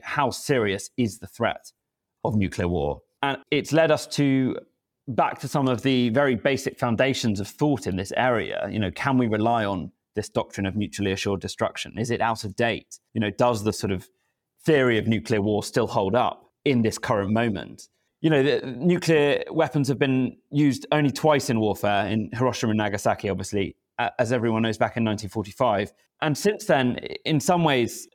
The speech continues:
many would argue they've kept the world peaceful, that great powers can't really go to war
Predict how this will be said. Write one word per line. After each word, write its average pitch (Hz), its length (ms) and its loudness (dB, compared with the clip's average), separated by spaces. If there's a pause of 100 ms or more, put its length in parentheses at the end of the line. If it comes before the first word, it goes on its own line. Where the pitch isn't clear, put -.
(140)
many 160 320 2
would 151 100 4
argue 127 240 4
they've 135 180 2
kept - 200 -2
the 139 100 2
world 131 260 2
peaceful, - 600 -8 (320)
that 120 100 0
great 165 260 2
powers 135 380 0 (380)
can't 160 380 0
really 113 180 0
go 104 160 0
to 101 120 -6
war 104 400 0